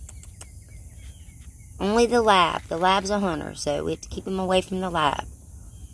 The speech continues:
My pit's is tender with him. But he's been around cats before, so, you know.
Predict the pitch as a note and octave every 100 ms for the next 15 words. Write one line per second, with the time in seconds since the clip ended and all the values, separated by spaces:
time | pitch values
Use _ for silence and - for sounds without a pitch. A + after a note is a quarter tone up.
0 | - - - - - - - - B3 A#3
1 | - - - - - - - - - -
2 | - C4 A#3 E3+ D3+ D3 - C#3 C#3+ -
3 | - - - - - - - - - -
4 | A3+ A#3+ A3 B3+ A#3 G#3+ G3 C4+ - -
5 | D3+ C#3+ C3 B2+ - C3+ - - - E3
6 | D#3 D3